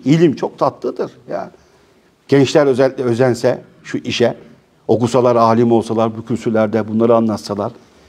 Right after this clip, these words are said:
insanları aydınlatsalar, ya, insanlara şeriat-ı İslam'ı,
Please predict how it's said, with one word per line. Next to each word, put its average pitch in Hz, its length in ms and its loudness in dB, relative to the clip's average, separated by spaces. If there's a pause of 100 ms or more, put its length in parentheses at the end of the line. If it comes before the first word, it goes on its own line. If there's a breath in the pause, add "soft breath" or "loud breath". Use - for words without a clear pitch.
(180 soft breath)
insanları 123 520 0
aydınlatsalar, 110 720 -2 (120)
ya, 185 200 -6 (140)
insanlara 117 540 2 (280 loud breath)
şeriat-ı 120 440 2
İslam'ı, 117 500 0